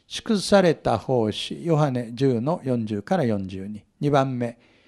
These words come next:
悲観的な見通し、ルカ十三の二十二から三十。三番目、十字架の死に向けての弟子訓練、ルカ十三の三十一から三十五。こんな流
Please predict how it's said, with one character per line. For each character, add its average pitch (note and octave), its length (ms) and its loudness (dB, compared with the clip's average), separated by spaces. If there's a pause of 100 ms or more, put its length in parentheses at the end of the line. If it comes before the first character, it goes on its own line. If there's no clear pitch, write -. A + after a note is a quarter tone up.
(140)
悲 - 140 -12
観 F#3+ 320 4
的 F3+ 320 0
な G#3+ 260 2
見 B2+ 180 -2
通 G#2+ 220 0
し、 - 240 -8 (300)
ル D#3+ 140 4
カ C#3 220 0
十 D3 240 0
三 C#3 320 -2
の F3 180 0
二 D3 160 0
十 A#2+ 180 0
二 C#3 120 -2
か D#3+ 120 0
ら A2 100 0
三 G2 280 -6
十。 A2 160 -16 (260)
三 C#3 260 0
番 A#2 180 0
目、 A2 160 -10 (460)
十 F3 240 6
字 G#3 140 2
架 G3 160 2
の D#3 140 2
死 - 200 -2
に D#3 140 -2
向 D3+ 160 -2
け C#3+ 160 4
て E3+ 200 2
の A3 260 2
弟 B2+ 160 4
子 - 160 -4
訓 A2 320 -4
練、 G2 180 -10 (320)
ル C3+ 100 2
カ A#2 220 -2
十 A#2 200 0
三 B2+ 300 -4
の F#3 120 -6
三 A#2+ 260 -2
十 G#2+ 80 -2
一 G#2+ 140 -4
か B2+ 120 -4
ら A2+ 80 -2
三 F#2+ 240 -8
十 F2+ 140 -10
五。 G#2+ 100 -16 (380)
こ G3+ 160 2
ん G3+ 220 4
な G3+ 240 2
流 D3+ 80 -4